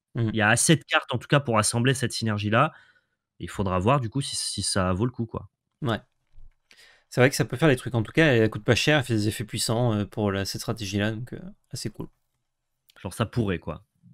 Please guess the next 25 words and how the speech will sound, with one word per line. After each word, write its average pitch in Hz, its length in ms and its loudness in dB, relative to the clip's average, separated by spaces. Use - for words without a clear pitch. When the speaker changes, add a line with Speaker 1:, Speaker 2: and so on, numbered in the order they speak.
Speaker 2:
Et 104 60 0
là, 131 100 4
je - 80 0
crois 240 120 -2
Speaker 1:
Correct. 127 160 2
Speaker 2:
qu'on - 20 6
est 110 60 6
arrivé 123 180 6
au 185 80 10
bout, 254 240 2
hein. 156 120 -6
Speaker 1:
Je - 180 -14
crois 190 200 -10
qu'on 120 260 -4
arrive 123 400 -2
au 123 80 -2
bout. 156 880 -6
Je 123 180 -12
regarde 110 420 -4
s'il 113 200 -10
n'y 107 60 -8
a - 60 -20
pas 127 140 0
d'autres, 120 340 -6
euh, 107 460 0